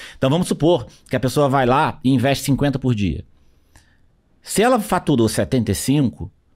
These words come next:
ela tem a obrigação de pegar e passar pra setenta e cinco por dia. Se voltou cem, vai pra cem. E você vai subindo o investimento.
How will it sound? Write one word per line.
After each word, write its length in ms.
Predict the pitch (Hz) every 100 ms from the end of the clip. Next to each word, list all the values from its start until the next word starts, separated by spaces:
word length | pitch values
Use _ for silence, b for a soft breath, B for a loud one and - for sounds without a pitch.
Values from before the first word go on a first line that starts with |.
| _ _
ela 160 | 90 120
tem 100 | 156
a 40 |
obrigação 440 | 190 285 233 - 185
de 80 | -
pegar 320 | 160 143 185
e 60 |
passar 500 | 147 147 - 156 170
pra 80 | 165
setenta 300 | 156 175 185
e 20 |
cinco 180 | 185 190
por 140 | 196 180
dia. 240 | 147 120 _ _ _ _ _ _ _ _ _
Se 120 | - 262
voltou 280 | 302 214
cem, 520 | 156 185 233 170 85 85 _
vai 200 | - 113
pra 100 | 180
cem. 380 | 185 160 156 151 - _ b b b b b -
E 140 | 170
você 140 | 202
vai 160 | 160 185
subindo 460 | 202 165 175 226 180
o 40 |
investimento. 800 | 139 127 - 117 95 80 -